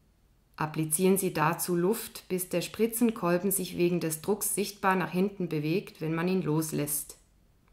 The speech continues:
Verbinden Sie dann den Tubus mit dem Atemsystem und drehen Sie den Sauerstoff auf drei Liter pro Minute auf.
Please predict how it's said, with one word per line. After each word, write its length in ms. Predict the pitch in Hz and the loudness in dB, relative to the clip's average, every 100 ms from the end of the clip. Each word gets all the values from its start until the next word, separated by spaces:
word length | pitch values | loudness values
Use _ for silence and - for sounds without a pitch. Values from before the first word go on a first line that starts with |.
| _ _ _ _ _ _ _ _ _ _ _ | _ _ _ _ _ _ _ _ _ _ _
Verbinden 540 | - 175 190 208 196 | 0 2 4 4 4
Sie 180 | 196 185 | 2 2
dann 260 | 160 170 220 | 4 6 8
den 220 | 220 202 | 6 4
Tubus 440 | - 214 226 220 | 0 0 2 0
mit 180 | 190 185 | -2 -2
dem 120 | 170 | -2
Atemsystem 960 | 170 165 175 202 208 202 - 202 233 240 | 0 0 0 0 -2 -4 -2 2 2 0
und 260 | 165 160 | -2 -6
drehen 300 | 165 185 208 | 0 4 4
Sie 100 | 220 | 4
den 180 | 202 196 | 0 -2
Sauerstoff 680 | 180 165 190 196 190 190 - | 0 0 0 -2 -4 -6 -4
auf 160 | 165 156 | -6 -6
drei 280 | - 180 | -2 0
Liter 340 | 196 190 202 202 | 0 0 -4 -6
pro 180 | - 196 | -2 2
Minute 500 | 180 180 185 185 - | 2 2 0 -2 0
auf. 400 | 147 151 - | -2 -4 -10